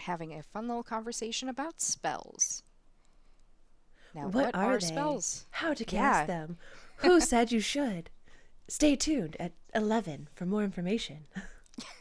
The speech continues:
Speaker 1: Yeah, so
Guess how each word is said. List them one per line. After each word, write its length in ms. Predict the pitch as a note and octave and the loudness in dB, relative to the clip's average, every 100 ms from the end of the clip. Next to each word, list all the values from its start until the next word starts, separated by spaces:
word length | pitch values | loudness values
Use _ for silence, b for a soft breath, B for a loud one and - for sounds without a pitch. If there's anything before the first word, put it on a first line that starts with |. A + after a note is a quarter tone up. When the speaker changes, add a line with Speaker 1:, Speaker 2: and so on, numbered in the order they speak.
| D#4 D4+ - - - - - - - - B B B B B B B B B - - - | -4 -2 -8 -16 -18 -18 -20 -20 -20 -20 B B B B B B B B B -20 -20 -12
Speaker 1:
Yeah, 300 | - C4+ G3 | -2 0 0
so 480 | - - - A3 | -2 2 2 2